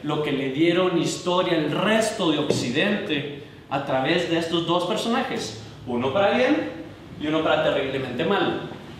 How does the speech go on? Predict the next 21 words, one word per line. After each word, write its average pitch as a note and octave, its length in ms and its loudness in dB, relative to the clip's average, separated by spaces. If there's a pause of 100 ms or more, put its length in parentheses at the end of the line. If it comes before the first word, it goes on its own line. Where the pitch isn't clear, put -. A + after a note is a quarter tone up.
(160)
Y F3+ 60 2
así F#3 320 2
como A3 280 2
ellos G3+ 260 4
dos G#3 300 2
han G3 100 2
existido F3 460 -2
líderes F3 840 2 (420)
a D3 100 2
través D#3 460 0
de G3+ 120 0
sus G3 140 0
habilidades E3 440 2
de E3+ 80 2
comunicación E3+ 680 0 (260)
en E3+ 100 -4
nuestra F3 260 0
historia. A#3 480 2 (420)
El E3 160 -2
ser A#3 380 2 (200)
humano F3+ 520 2